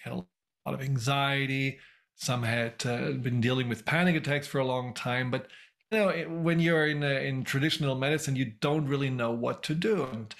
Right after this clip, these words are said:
and, uh, so when I went into molecular biology, I had the feeling, well, you know, we, we have to look a little bit deeper. What really drives us? What drives us to be healthy? What drives us to be well? And, uh,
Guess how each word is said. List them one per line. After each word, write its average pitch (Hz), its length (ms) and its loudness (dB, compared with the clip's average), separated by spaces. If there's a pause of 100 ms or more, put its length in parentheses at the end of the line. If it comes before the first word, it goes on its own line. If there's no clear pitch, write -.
(480)
and, 113 480 -2
uh, 120 440 -2
so - 160 -2
when 131 120 2
I 131 80 2
went 131 340 -2
into 131 460 0
molecular 131 460 0
biology, 135 800 2 (280)
I 123 100 0
had 127 220 0
the - 80 -6
feeling, 131 420 -2
well, 135 220 0
you 226 80 -4
know, 190 160 2
we, 175 240 2
we 160 260 0
have 170 360 0
to 156 100 0
look 156 220 0
a 156 40 0
little 151 140 0
bit 135 280 -2
deeper. 127 420 0
What 156 340 -2
really 143 340 2
drives 127 840 0
us? - 540 -6 (420)
What 117 100 -2
drives 135 440 2
us 135 180 -2
to 131 120 -6
be 120 120 -2
healthy? 175 460 2
What 131 140 0
drives 127 360 -2
us 123 180 -4
to - 120 -10
be 127 160 0
well? 147 580 0
And, 117 460 -4
uh, 117 240 0